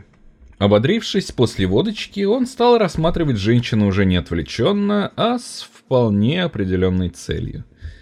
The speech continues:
Взглядом знатока судья отсеивал негодных. «М, пойдём-ка!» поманил он не слишком трезвую Фемину,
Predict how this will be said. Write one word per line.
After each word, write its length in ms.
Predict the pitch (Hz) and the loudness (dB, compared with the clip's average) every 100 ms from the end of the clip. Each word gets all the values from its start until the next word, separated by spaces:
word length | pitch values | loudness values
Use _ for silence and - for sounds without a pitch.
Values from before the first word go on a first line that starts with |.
| _ _ _ | _ _ _
Взглядом 500 | 80 92 107 110 101 | -6 2 4 4 2
знатока 560 | 87 101 92 87 139 185 | 2 0 0 -2 0 0
судья 400 | - 90 104 113 | -2 2 2 2
отсеивал 500 | - 92 92 92 90 | 0 -2 0 2 0
негодных. 800 | 87 82 78 - 90 - - _ _ _ _ _ _ _ _ _ _ _ _ - | 0 -4 -6 -8 -12 -16 -20 _ _ _ _ _ _ _ _ _ _ _ _ -2
«М, 840 | 104 104 98 92 90 87 82 85 - | 2 2 2 0 0 -2 -2 -4 0
пойдём-ка!» 800 | 107 104 101 107 131 - 285 381 - _ _ _ _ | 4 6 6 6 4 6 4 4 -10 _ _ _ _
поманил 460 | 117 110 113 113 101 | 2 4 4 4 6
он 160 | 98 | 4
не 60 | 95 | 2
слишком 420 | - 95 - 90 | -2 -6 -2 -4
трезвую 520 | 90 95 82 90 85 | 0 0 0 -2 -4
Фемину, 600 | 78 78 76 87 147 185 | -4 -4 -2 0 0 -2